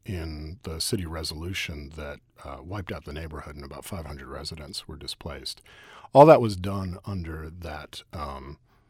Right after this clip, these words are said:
mid-twentieth century version of the Confederate flag that I mentioned before. So when people are carrying around that flag in Charlottesville, um, a lot of city residents know what that means.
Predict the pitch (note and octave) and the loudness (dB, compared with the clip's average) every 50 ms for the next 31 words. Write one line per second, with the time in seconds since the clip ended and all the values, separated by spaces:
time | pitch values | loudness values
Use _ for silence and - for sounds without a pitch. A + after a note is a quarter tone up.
0 | - - _ _ - G2 G2 G2+ G2 E2+ D#2 E2 - - G2+ F2 E2 D2 D#2 E2 | -20 -20 _ _ -4 -4 -2 -2 -2 -4 -6 -8 -4 -4 -4 -4 -4 -6 -6 -6
1 | - - - D#2+ D#2+ - - E2 D2 C#2+ C#2+ C#2 C#2 D2+ D#2+ D#2+ D2+ D2 - E2+ | -6 -6 -6 -6 -8 -8 -8 -8 -8 -10 -12 -12 -10 -10 -10 -8 -8 -8 -8 -10
2 | D2 C#2 C2 - - - - - - D#2 - - - - D2+ - - - - - | -10 -12 -16 -16 -16 -12 -10 -10 -10 -8 -10 -10 -10 -10 -10 -12 -12 -10 -8 -8
3 | C2+ B1+ A#1 - G2 - - - - - - E2+ D2+ C#2+ C#2+ C#2+ D2 D2 - - | -6 -6 -8 -12 -14 -18 -20 -20 -16 -12 -10 -8 -8 -8 -8 -10 -10 -10 -10 -10
4 | D#2 C#2 C2+ - - - - C#2+ C#2 C2+ C#2+ D2+ - - - - - - - - | -10 -10 -14 -16 -16 -14 -14 -12 -12 -10 -12 -14 -16 -20 -20 -20 -20 -20 -20 -20
5 | - - - - - - - - C3+ B2+ C#3 C#3 C3+ C#3+ F#3 A3 G3+ E3+ B2+ A2+ | -20 -20 -20 -20 -12 -2 8 10 12 12 12 12 12 10 8 8 10 8 8 8
6 | G#2+ - D3 C3 A#2+ A2 G2 F#2 F2+ G2+ A2+ B2 A#2+ A2+ G2+ F2 E2+ E2 - - | 8 8 8 8 8 6 4 2 0 2 4 6 6 4 4 0 -4 -8 -6 -4
7 | G2 D#2+ D2 D2 D2 C#2+ D2 E2 - - - - - - G2+ D#2+ D#2 - - G2+ | -4 -4 -4 -6 -10 -12 -14 -16 -18 -20 -20 -14 -8 -6 -6 -4 -4 -2 -2 -2
8 | F2+ F2+ E2 D2+ - - - - C2+ B1 A#1 A#1 B1 - - - - - - _ | -2 -2 -6 -6 -8 -12 -14 -12 -12 -14 -14 -14 -16 -18 -20 -20 -20 -20 -20 _
9 | _ A2 G#2 G2+ G2 F#2+ - - - - - - - - G#2+ A2 A#2+ C3+ C3+ A2 | _ 0 2 2 0 0 -4 -8 -18 -20 -20 -20 -8 -4 0 2 2 4 4 2
10 | - - A2 F#2+ E2+ F#2 A#2 B2+ G#2+ G2 E2+ E2 D#2+ - G2+ F#2+ G2 F2 D#2 C2+ | 2 2 2 2 2 2 2 2 2 0 -4 -4 -4 -2 -2 -2 -2 -2 -6 -8
11 | - D2+ C#2 C2 C#2 D2 E2 E2 D2+ C#2 A#1+ B1+ C2 D2 D#2+ - - | -10 -12 -12 -10 -10 -8 -8 -6 -8 -8 -10 -14 -14 -14 -12 -14 -14